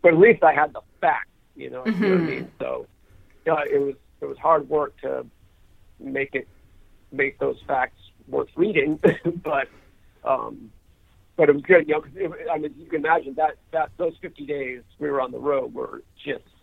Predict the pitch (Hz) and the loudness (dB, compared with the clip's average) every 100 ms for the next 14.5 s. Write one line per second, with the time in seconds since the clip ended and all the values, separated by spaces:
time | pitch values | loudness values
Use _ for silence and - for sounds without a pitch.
0 | _ _ _ _ 190 165 123 123 131 135 | _ _ _ _ -4 -4 -6 -8 -6 -4
1 | 139 143 151 151 156 156 139 127 127 139 | -4 2 6 10 10 10 6 -8 -8 -8
2 | 127 151 143 123 143 143 120 117 131 - | -8 -10 -14 -10 -8 -8 -8 -12 -14 -10
3 | 139 135 131 - _ _ _ _ _ - | -8 -6 -8 -8 _ _ _ _ _ 2
4 | 175 151 139 - 180 175 151 147 139 123 | 4 4 -2 0 2 4 2 2 0 -8
5 | 131 147 135 127 131 - - _ _ - | -6 -4 -4 -6 -12 -20 -20 _ _ -20
6 | - - 165 160 165 165 165 180 151 143 | -20 -10 -4 0 0 0 -6 -2 -2 -2
7 | 135 151 143 127 - 165 120 147 131 - | -8 -8 -8 -8 -2 0 -2 -10 -18 -14
8 | 143 143 180 151 - - - - - - | -12 -6 -2 0 0 -6 -14 -18 -12 -8
9 | 131 147 147 139 - - 160 147 135 127 | -2 0 0 -2 -6 2 2 4 0 -4
10 | - 143 139 - - 139 67 65 - 69 | 0 4 4 2 -4 -4 -4 -8 -8 -6
11 | 71 - - 64 62 64 62 69 67 64 | -6 -8 -10 -8 -8 -12 -10 -6 -6 -8
12 | 60 _ _ _ - - 67 67 - - | -14 _ _ _ -20 -10 -6 -4 -6 -10
13 | - 69 - - 135 - 120 131 - - | -4 -2 0 -2 -4 -8 -4 -4 -4 -8
14 | - 139 135 135 135 | -4 0 2 0 -2